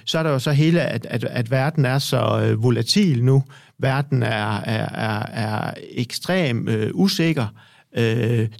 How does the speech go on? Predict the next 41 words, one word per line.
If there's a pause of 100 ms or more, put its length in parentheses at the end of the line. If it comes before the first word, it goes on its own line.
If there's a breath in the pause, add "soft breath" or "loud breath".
den
er
ekstremt
komplekst. (360 soft breath)
Øh,
og
det
kan
man
så
sige,
at
virksomhederne
gør
også
meget
ud
af
at
gøre
sig
selv
komplekse
undervejs. (420 loud breath)
Øh,
så
der
er
rigtig
meget
kompleksitet
omkring,
øh,
virksomhederne. (300 loud breath)
Og,
og, (200)
og
for
nogle
år
siden,